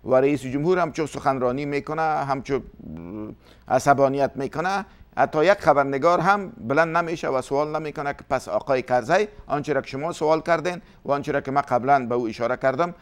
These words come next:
جناب آقای کرزی، پس که اینا خار-، کابل خراب کردن، اینا که افغانستان تباه کردن و ملت آواره ساختن و کشور ویران کردن،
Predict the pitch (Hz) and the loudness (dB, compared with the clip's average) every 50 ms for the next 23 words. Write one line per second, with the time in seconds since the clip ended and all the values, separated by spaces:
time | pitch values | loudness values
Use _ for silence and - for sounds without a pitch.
0 | - _ _ - - 104 156 175 196 185 175 151 - 180 170 - - 160 139 127 | -20 _ _ -12 -4 -2 2 2 4 4 4 4 4 2 0 0 2 0 0 2
1 | 127 175 185 190 190 - _ _ _ - - 147 135 - - 147 151 170 - - | 2 0 0 -2 -4 -10 _ _ _ 2 2 2 2 2 -2 0 0 0 2 4
2 | 151 135 131 - - - - - 113 107 - - 123 120 131 131 127 110 123 120 | 4 2 2 2 -6 -14 -12 -8 -8 -4 0 2 2 4 4 2 2 4 4 4
3 | 120 117 - - 127 127 127 165 180 190 190 - - - _ - - 147 165 175 | 4 2 2 0 0 2 6 6 4 4 2 -4 -16 -20 _ -6 0 4 4 4
4 | 170 160 139 120 113 131 123 120 - - 151 139 139 127 - 127 117 127 123 - | 6 6 4 4 4 0 -4 -4 -2 -2 0 0 0 0 0 0 2 2 2 2
5 | 131 131 131 123 170 180 190 185 - - - - - 139 143 143 147 139 139 147 | 4 2 4 6 4 4 4 2 -4 -16 -10 -2 0 2 2 2 2 4 4 4
6 | 143 - 135 90 123 127 127 127 127 123 131 123 - 135 120 - - 180 190 208 | 4 4 4 6 6 6 6 4 2 2 0 2 2 0 0 2 2 0 0 0
7 | 196 - - _ _ _ _ _ _ _ _ - - _ _ _ - - 143 143 | 0 -6 -16 _ _ _ _ _ _ _ _ -20 -20 _ _ _ 0 4 4 4
8 | 143 147 127 143 151 147 147 143 139 135 135 127 135 135 131 135 139 135 135 185 | 4 2 2 4 6 6 8 6 6 4 4 2 0 0 2 2 2 4 4 2
9 | 202 202 - | 2 2 -2